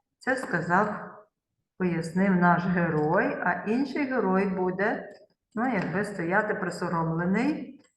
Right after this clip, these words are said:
Він трошечки у нас ось так нехай буде.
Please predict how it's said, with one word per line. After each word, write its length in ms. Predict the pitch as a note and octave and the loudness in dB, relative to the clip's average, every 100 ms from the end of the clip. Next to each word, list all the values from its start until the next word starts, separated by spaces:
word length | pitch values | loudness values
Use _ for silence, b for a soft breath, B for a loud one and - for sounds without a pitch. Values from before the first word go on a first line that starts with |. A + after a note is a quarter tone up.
| _ - | _ -10
Він 360 | A3 C4+ D4 | -4 0 0
трошечки 760 | C4+ C4+ C4+ C4+ C4+ - - C4+ C#4 C#4 - - - _ _ _ _ _ _ | 0 -2 0 -2 -6 -10 -8 -2 0 0 -4 -10 -14 _ _ _ _ _ _
у 120 | - A#3 | -4 0
нас 520 | A#3+ B3 B3 A#3+ B3 - _ _ _ _ _ | 4 4 2 -4 -10 -16 _ _ _ _ _
ось 180 | F3+ - | -18 -16
так 540 | - A3+ B3+ - - A3+ | 2 2 2 -2 -8 -6
нехай 400 | A3+ - A3 A3 | -6 -2 0 0
буде. 800 | G#3+ A3+ G#3 G#3 G#3 A3 G#3+ | 2 2 2 0 0 -2 -6